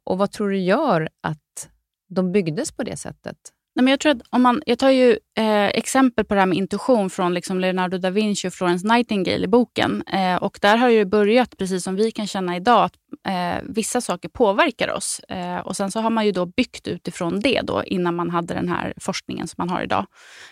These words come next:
Speaker 2: Eh, men det man ser nu, om man ska liksom koppla på forskningen, det är ju att det som de har byggt upp på intuition, om man säger, eh, det är ju precis de faktorerna och de ingredienserna som vi behöver. Så att om man tittar då på katedra-,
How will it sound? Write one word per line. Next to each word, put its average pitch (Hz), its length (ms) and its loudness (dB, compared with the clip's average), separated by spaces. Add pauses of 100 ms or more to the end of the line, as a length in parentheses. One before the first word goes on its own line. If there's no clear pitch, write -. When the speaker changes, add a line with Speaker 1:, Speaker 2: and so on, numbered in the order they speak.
(200)
Speaker 2:
Eh, 185 220 -2
men 208 180 2
det 208 100 4
man 202 160 2
ser 269 280 4
nu, 208 80 2
om 180 60 0
man 185 100 -2
ska 190 140 -8
liksom 180 240 -6
koppla - 260 -8
på 277 280 2
forskningen, - 640 -4
det 185 100 -2
är 247 240 4
ju 202 120 2
att - 300 -4
det 196 160 -2
som 190 200 -4
de 220 200 2
har 233 80 2
byggt 190 300 -6
upp 170 120 -6
på 170 280 -4
intuition, 185 640 -4
om 180 80 -2
man 180 120 -2
säger, 180 320 -2 (520)
eh, 180 360 -2
det 190 120 0
är 226 160 6
ju 269 140 2
precis 180 460 -4
de 175 240 -4
faktorerna 226 600 -2
och 175 60 -6
de 175 220 -4
ingredienserna 196 960 0
som 190 220 -6
vi 175 120 -4
behöver. 214 720 -4
Så - 160 -8
att - 100 -8
om 190 80 -4
man 190 100 -2
tittar - 240 -4
då 214 100 0
på - 100 -12
katedra-, 185 480 -4